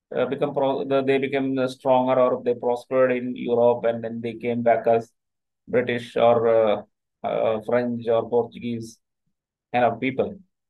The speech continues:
Of course, they have no memory of, uh, uh, being, uh, their ancestors being in the same territory, but only they got surprised, uh, because of the language similarity. Whatever language they were speaking, the English or Germanic or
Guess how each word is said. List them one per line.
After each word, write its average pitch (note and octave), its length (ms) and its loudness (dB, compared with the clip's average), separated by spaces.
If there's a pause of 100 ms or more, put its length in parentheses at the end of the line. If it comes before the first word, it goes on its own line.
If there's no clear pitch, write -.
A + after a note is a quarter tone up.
(100)
Of - 100 -6
course, D#3+ 160 4
they C#3 160 4
have C3+ 220 4
no C#3 160 2
memory C3+ 320 0
of, C3+ 180 2 (100)
uh, C3 160 -2 (800)
uh, A2+ 480 2 (180)
being, C3 520 -4 (140)
uh, B2+ 100 -8
their C3 220 2
ancestors B2 640 -2
being B2 320 -6
in A#2+ 100 -6
the A#2+ 60 -10
same A#2+ 300 -4
territory, A#2 340 0
but A2+ 140 -2
only C3 360 -2 (440)
they B2+ 100 0
got C#3+ 160 4
surprised, C#3+ 580 2
uh, B2 200 2
because B2+ 300 -4
of A#2+ 120 -6
the B2 80 -2
language B2 440 2
similarity. A2+ 640 -4 (640)
Whatever B2 400 0
language B2 400 0
they C3 140 0
were C3 60 -2
speaking, B2 380 -12
the A#2+ 100 -2
English B2 640 -10 (160)
or A#2 320 -2
Germanic A#2 540 -2
or A2+ 340 0